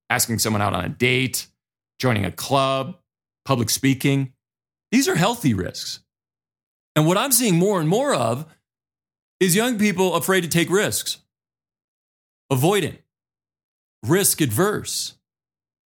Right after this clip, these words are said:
Lawrence Steinberg, that adolescent expert, has such a great quote. "The only thing more dangerous than adolescent risk taking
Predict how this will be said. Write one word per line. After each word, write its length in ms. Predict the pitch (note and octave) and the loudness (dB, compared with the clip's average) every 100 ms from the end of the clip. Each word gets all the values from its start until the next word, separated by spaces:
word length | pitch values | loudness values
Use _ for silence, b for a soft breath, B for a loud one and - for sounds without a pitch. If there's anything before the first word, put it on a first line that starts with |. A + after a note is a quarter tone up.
| _ _ _ _ _ _ | _ _ _ _ _ _
Lawrence 340 | A2+ D#3 E3+ - | -4 0 0 0
Steinberg, 640 | - D#3+ E3+ D3 G#2+ G2 | 0 0 2 2 0 0
that 160 | A#2+ A2+ | 0 0
adolescent 500 | B2 B2 B2 A#2+ A#2+ | 0 2 2 2 0
expert, 600 | B2+ - - F#2+ - _ _ - | -2 -4 -4 -4 -6 _ _ -8
has 120 | G#2 | -4
such 200 | F#2+ B2+ | -2 -2
a 20 | - | -2
great 220 | A#2+ A2 | -2 0
quote. 360 | C3 G#2 D#2+ _ _ _ _ _ _ _ - | 0 -2 -4 _ _ _ _ _ _ _ -4
"The 60 | C#3 | -2
only 120 | F3+ | 0
thing 160 | F3 | 2
more 220 | C3+ C#3 B2+ | 2 2 2
dangerous 840 | B2+ C#3 C#3 A2 G#2 F#2 - - _ _ _ _ _ _ _ _ - | 2 2 2 2 0 0 -2 -6 _ _ _ _ _ _ _ _ -2
than 120 | A#2 | 2
adolescent 460 | A#2 A#2 A#2 G#2+ F#2+ | 2 2 2 0 2
risk 240 | C3 - | 2 0
taking 500 | A#2+ F#2+ F2 F2 F#2 | 0 -2 -2 -4 -6